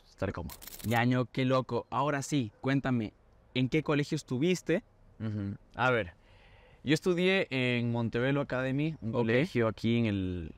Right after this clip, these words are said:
Speaker 1: en, en Quito. Estudié, eh, hasta sexto semestre ahí y de ahí me fui a vivir a Guayaquil.
Speaker 2: ¿Y en qué colegio te gradúas?
Speaker 1: En Montevelo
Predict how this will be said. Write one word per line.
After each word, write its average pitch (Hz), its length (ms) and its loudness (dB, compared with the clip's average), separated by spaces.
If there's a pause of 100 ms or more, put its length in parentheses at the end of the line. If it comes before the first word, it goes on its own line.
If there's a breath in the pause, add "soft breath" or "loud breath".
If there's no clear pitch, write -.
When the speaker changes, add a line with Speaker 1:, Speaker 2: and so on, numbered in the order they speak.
Speaker 1:
en, 98 280 -2
en 101 160 0
Quito. 120 420 2 (460)
Estudié, 104 1080 2 (300)
eh, 92 300 0
hasta 87 180 -4
sexto 98 260 -4
semestre 98 420 0
ahí 123 240 2 (760 soft breath)
y 131 280 4
de 110 80 4
ahí 107 140 4
me 98 160 0
fui 95 260 0
a 82 140 0
vivir 78 260 0
a 69 40 -4
Guayaquil. 62 440 -6 (320)
Speaker 2:
¿Y 131 120 2
en 120 80 6
qué 123 100 2
colegio 123 300 2
te 120 100 2
gradúas? 113 420 -2 (460)
Speaker 1:
En 110 260 0
Montevelo 131 460 2